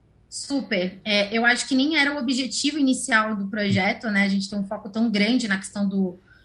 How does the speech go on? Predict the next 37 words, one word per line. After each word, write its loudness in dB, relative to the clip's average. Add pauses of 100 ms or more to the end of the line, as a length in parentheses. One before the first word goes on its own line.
(160)
é, 2
das 2
mulheres, 2
mas -2
quando -2
a 0
gente -2
fala 0
sobre -2
a 4
frente -2
de -4
trabalho, 0 (260)
é, 2
na 2
cadeia, 4
quando -6
a -2
gente 0
fala -2
sobre -2
costura, -2 (380)
é 4
muito 4
inevitável 2
a 0
gente -4
não 4
falar 2
das -6
questões -4
de -4
gênero, 0 (120)
né? -2
Porque -4
a 6
maioria, 2